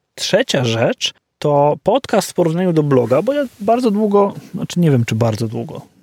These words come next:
prowadziłem przez ponad jedenaście lat, chyba dwanaście, nie wiem, czekajcie, niech policzę. Raz, raz, dwa, raz, raz, dwa, pięć, siedemnaście.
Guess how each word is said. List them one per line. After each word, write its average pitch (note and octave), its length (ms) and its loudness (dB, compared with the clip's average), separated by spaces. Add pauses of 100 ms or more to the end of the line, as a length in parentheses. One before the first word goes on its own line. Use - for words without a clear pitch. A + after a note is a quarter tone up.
(460)
prowadziłem F3 460 2
przez - 200 -6 (140)
ponad D#3 280 0
jedenaście D3 480 2
lat, C#3 280 2
chyba E3 200 -8
dwanaście, B2+ 500 -2
nie B2+ 160 -6
wiem, - 180 -16
czekajcie, - 360 -4
niech D3+ 100 -6
policzę. C#3+ 560 0
Raz, C#3+ 240 2
raz, B2 260 -2
dwa, C3 240 -2
raz, A#2+ 280 -2
raz, B2 240 -6
dwa, - 240 -8
pięć, A#2+ 300 -6
siedemnaście. C3 840 -4